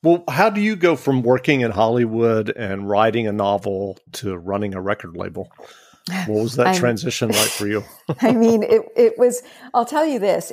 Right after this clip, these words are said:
Speaker 2: it was a, the dumbest thing in the world to start a record label, literally the year that people stopped buying music. <laughs> Um,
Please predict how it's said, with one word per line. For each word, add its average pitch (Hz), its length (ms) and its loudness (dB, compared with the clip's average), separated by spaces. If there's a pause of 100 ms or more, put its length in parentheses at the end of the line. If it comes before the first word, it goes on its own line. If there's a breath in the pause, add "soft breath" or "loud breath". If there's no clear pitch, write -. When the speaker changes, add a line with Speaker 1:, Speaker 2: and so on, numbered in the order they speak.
Speaker 2:
it 208 80 2
was 196 220 -2
a, 175 100 4 (180)
the 185 440 -4
dumbest 208 580 0
thing 220 240 -2
in 208 120 -2
the 190 80 -2
world 175 420 4
to 214 120 -8
start 180 360 0
a 170 40 2
record 160 380 -2
label, 147 500 -2
literally 220 760 2 (100)
the 175 220 -2
year 180 440 0
that 175 200 0
people 170 240 -4
stopped - 440 -4
buying 165 360 0
music. - 680 -4
<laughs> 151 880 -2
Um, 185 600 2